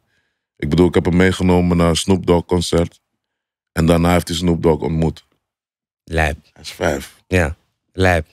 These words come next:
Speaker 2: Lijp. Hij beseft het nu. Be-, beseft hij het? Hij is vijf.
Speaker 1: Ja, hij beseft het
Speaker 2: Hij
Speaker 1: redelijk
Speaker 2: beseft,
Speaker 1: goed.
Speaker 2: ja, oké, hij beseft het, ja.
Speaker 1: Maar niet hoe groot Snoep is en wat dat
Speaker 2: Ja,
Speaker 1: allemaal
Speaker 2: tuurlijk.
Speaker 1: betekent. Dat gaat hij straks beseffen.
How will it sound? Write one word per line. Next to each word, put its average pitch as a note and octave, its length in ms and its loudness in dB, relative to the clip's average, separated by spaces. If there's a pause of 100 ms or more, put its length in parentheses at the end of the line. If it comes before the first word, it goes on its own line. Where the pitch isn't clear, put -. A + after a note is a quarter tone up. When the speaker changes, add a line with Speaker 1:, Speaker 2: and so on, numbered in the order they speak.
(800)
Speaker 2:
Lijp. F#2 360 0
Hij G#2 180 -2
beseft C3 320 0
het C#3 120 -2
nu. C#3+ 280 2
Be-, C3+ 200 -2
beseft E3 320 0
hij C#4 100 2
het? - 100 2
Hij F#3+ 100 2
is G3+ 120 0
vijf. - 300 0
Speaker 1:
Ja, C3+ 280 -2
hij G3+ 160 2
beseft D4 380 0
het B3+ 100 -2
Speaker 2:
Hij C4 80 6
Speaker 1:
redelijk C4+ 200 4
Speaker 2:
beseft, A3 180 4
Speaker 1:
goed. E3+ 100 4
Speaker 2:
ja, A2+ 280 0
oké, A2 180 -2
hij G2+ 100 2
beseft G2 320 -4
het, F2 120 -8
ja. F#2 200 0
Speaker 1:
Maar G2+ 180 4
niet C3+ 280 4
hoe A2+ 200 2
groot A2+ 440 2
Snoep F#2 320 0
is D#2+ 180 0
en E2 140 0
wat E2+ 120 2
dat E2 180 -4
Speaker 2:
Ja, - 60 4
Speaker 1:
allemaal E2+ 200 2
Speaker 2:
tuurlijk. G2+ 240 2
Speaker 1:
betekent. - 260 0
Dat F#2+ 120 0
gaat F#2 200 -2
hij - 100 -8
straks A#2 320 0
beseffen. - 460 -10